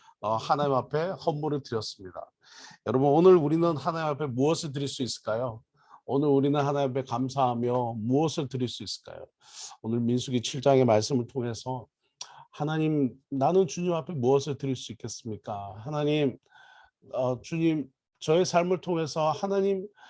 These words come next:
받으시고자 하시는 것은 무엇이겠습니까? 하나님, 저를 통해서 하나님이 받고자 하시는 것은 무엇이겠습니까?" 어, 우리도 우리의 삶에 이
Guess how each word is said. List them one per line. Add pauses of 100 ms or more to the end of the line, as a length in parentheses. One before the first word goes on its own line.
(180)
받으시고자
하시는
것은
무엇이겠습니까?
하나님,
저를
통해서 (460)
하나님이
받고자
하시는
것은
무엇이겠습니까?" (680)
어,
우리도 (120)
우리의
삶에
이